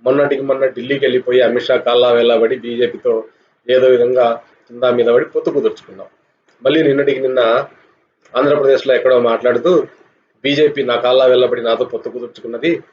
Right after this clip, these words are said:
వాళ్ళ అవసరం దృష్ట్యా నాతో పొత్తు కుదుర్చుకున్నారు అని నిస్సిగ్గుగా ప్రకటించావు. అంటే సిగ్గులేని తలానికి పరాకాష్ఠగా నువ్వు ఒక,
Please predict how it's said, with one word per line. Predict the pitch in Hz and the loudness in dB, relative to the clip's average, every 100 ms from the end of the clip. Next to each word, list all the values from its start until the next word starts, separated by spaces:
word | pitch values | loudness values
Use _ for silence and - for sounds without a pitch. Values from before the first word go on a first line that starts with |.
| _ _ - | _ _ -4
వాళ్ళ | 120 120 | 0 2
అవసరం | 127 127 131 | 2 0 -4
దృష్ట్యా | 131 143 | -2 0
నాతో | 123 117 117 | 0 0 -2
పొత్తు | - - | -2 -6
కుదుర్చుకున్నారు | 117 117 - - 110 110 117 | -8 -10 -14 -16 -8 -4 -4
అని | 117 127 113 127 _ | -4 -6 -8 -10 _
నిస్సిగ్గుగా | 113 - 139 127 139 | -20 -10 -10 -2 0
ప్రకటించావు. | 110 104 98 101 98 - _ _ _ _ - | 0 -6 -16 -20 -18 -18 _ _ _ _ -8
అంటే | 139 143 139 | 0 0 0
సిగ్గులేని | - 123 151 156 147 | -6 -6 -2 0 0
తలానికి | 139 123 123 123 127 | 0 0 0 -2 -6
పరాకాష్ఠగా | - 120 131 131 - 135 127 120 120 143 _ _ 127 | -6 -2 0 0 -2 0 2 2 0 -6 _ _ _
నువ్వు | 123 | -8
ఒక, | 117 | -6